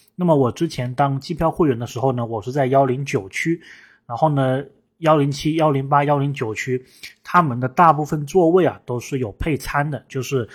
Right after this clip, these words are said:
在下面的一个通道里面有一个叫做 Harrah's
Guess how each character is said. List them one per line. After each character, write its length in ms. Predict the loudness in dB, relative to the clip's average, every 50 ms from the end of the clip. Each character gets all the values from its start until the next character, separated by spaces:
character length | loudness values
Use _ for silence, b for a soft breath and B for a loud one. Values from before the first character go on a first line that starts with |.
| B B B B B _
在 220 | -2 -2 -2 -2
下 260 | -2 0 0 2 2
面 220 | 2 2 0 0 0
的 120 | -2 -4 -6
一 80 | -4
个 120 | -4 -6 -6
通 220 | -4 -6 -6 0
道 180 | 0 2 2 2
里 80 | -2
面 260 | -6 -6 -6 -6 -6
有 200 | -8 -8 -10 -12
一 60 | -14 -14
个 320 | _ -2 0 0 0 -2 b b b b b b b b b _
叫 180 | -4 -2 -2 -2
做 500 | 0 0 0 2 2 2 2 0 -2 -4 b b b b b b _
Harrah's 600 | -4 2 4 4 6 6 4 4 4 2 -2 -6